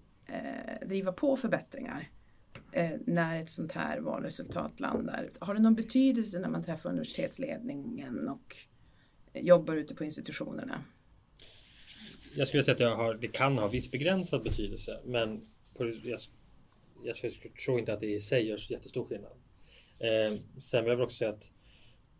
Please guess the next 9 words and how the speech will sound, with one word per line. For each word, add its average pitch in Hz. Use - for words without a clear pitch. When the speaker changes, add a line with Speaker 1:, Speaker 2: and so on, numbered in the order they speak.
Speaker 2:
det 127
är 123
egentligen 123
lite 123
olyckligt 139
ur 147
ett, 135
eh, 107
legitimitetsperspektiv 120